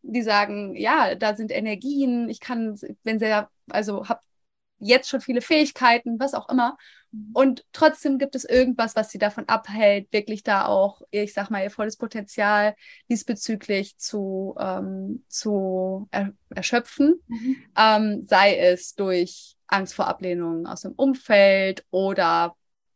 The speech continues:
Speaker 1: eigene innere Themen, dass man es sich, ja, sich nicht erlaubt oder es mit der Rolle nicht übereinstimmt, was es auch immer alles sein kann. Was würdet ihr dieser Person gerne mit auf den Weg geben?
Speaker 2: Egal, was diese Person wahrnimmt,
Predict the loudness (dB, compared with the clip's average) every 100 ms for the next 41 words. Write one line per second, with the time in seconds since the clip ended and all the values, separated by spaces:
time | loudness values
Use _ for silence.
0 | _ 0 2 4 0 -2 -4 -6 -4 -4
1 | -2 -4 -6 -8 -8 -10 -4 -2 -2 -4
2 | -6 -6 -6 -2 0 4 4 4 2 -2
3 | -4 -4 -4 -2 0 0 0 -4 -8 -4
4 | -2 -2 -6 -10 -2 -2 -2 -16 -14 -10
5 | -8 -8 -4 -2 -2 -4 -2 -2 -6 -20
6 | -20 -20 -4 6 6 6 0 0 -2 -2
7 | 4 6 8 6 2 _ 6 6 6 4
8 | 0 4 4 6 4 2 -2 0 2 4
9 | 0 0 -4 -4 -10 -4 -2 -2 _ -8
10 | -8 -8 -10 -12 _ _ _ _ _ _
11 | _ _ _ _ _ _ _ _ _ _
12 | 2 6 8 8 6 4 2 -4 -4 -4
13 | -2 0 0 2 4 4 4 4 6 6
14 | 6